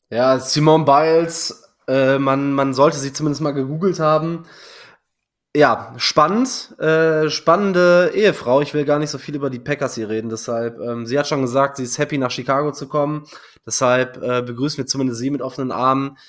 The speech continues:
Jonathan Owens hat nach, äh, seiner Fehlleitung im letzten Jahr für die Packers zu spielen dann den richtigen Weg eingeschlagen. Und, ähm,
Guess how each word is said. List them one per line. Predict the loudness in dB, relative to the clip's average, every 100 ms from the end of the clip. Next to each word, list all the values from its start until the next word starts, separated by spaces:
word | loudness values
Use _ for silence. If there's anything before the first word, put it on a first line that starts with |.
| -20 -20 _ _
Jonathan | 0 0 2 4
Owens | 6 4 4 0
hat | -2 -2
nach, | 2 4 4 0 -4
äh, | -2 0 2 2 2 0 -2 -8 -6
seiner | 0 2 2
Fehlleitung | 0 -4 -2 2 4 4 2 0 -4 0 2 2 0 0 0 0 0
im | -2 -2
letzten | -2 -4 -6 -2
Jahr | 0 0
für | -4
die | -8
Packers | -8 -8 -8
zu | -10
spielen | -8 -4 -2
dann | -2
den | -2
richtigen | -2 -2 -2 0
Weg | 0 2
eingeschlagen. | 2 0 2 2 2 0 -6 -14 -20 -20 -8 4
Und, | 6 8 6 2 2 4
ähm, | 4 4 0